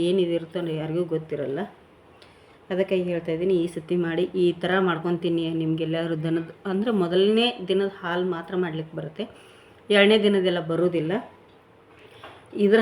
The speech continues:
ಹಾಗೇನೆ ಸೇಮು ಮೊನ್ನೆ ನಾನು ತೆಂಗಿನಕಾಯಿ ಹಾಲಿಗೆ ಬೆಲ್ಲ ಹಾಕಿ ಮಾಡಿದ್ನಲ್ಲ, ಅದು ಸಖತ್ತಾಗಿ ಬರುತ್ತೆ. ಇಲ್ಲಾಂದರೆ ಸಕ್ಕರೆ ಹಾಕಿ ಮಾಡ್ಬೋದು, ತುಂಬ ಟೇಸ್ಟಿ ಆಗುತ್ತೆ. ಸಕ್ಕರೆಗಿಂತ ಬೆಲ್ಲ ಹಾಕಿ ಮಾಡ್ಬೇಕು, ಸಖತ್ತಾಗಿರುತ್ತೆ. ನೋಡಿ ನಮ್ಮಮ್ಮ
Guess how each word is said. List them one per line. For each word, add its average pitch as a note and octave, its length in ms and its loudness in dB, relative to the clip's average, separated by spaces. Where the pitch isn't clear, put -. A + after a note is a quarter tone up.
ಹಾಗೇನೆ A3+ 300 8
ಸೇಮು G#3 260 4
ಮೊನ್ನೆ G#3 300 4
ನಾನು G3 160 0
ತೆಂಗಿನಕಾಯಿ G3 560 2
ಹಾಲಿಗೆ F3+ 380 2
ಬೆಲ್ಲ F#3+ 200 4
ಹಾಕಿ F#3+ 200 -2
ಮಾಡಿದ್ನಲ್ಲ, E3+ 360 -4
ಅದು D#3+ 160 -8
ಸಖತ್ತಾಗಿ D#3+ 480 -8
ಬರುತ್ತೆ. D3+ 240 -14
ಇಲ್ಲಾಂದರೆ G#3 400 4
ಸಕ್ಕರೆ F3+ 260 -2
ಹಾಕಿ F3 220 -4
ಮಾಡ್ಬೋದು, D3+ 340 -8
ತುಂಬ F#3 200 -2
ಟೇಸ್ಟಿ F3+ 300 -2
ಆಗುತ್ತೆ. D#3+ 300 -6
ಸಕ್ಕರೆಗಿಂತ G3+ 520 -2
ಬೆಲ್ಲ F3 180 0
ಹಾಕಿ F3 180 -6
ಮಾಡ್ಬೇಕು, D#3 320 -10
ಸಖತ್ತಾಗಿರುತ್ತೆ. D#3 600 -12
ನೋಡಿ F3 180 -2
ನಮ್ಮಮ್ಮ F#3 320 -4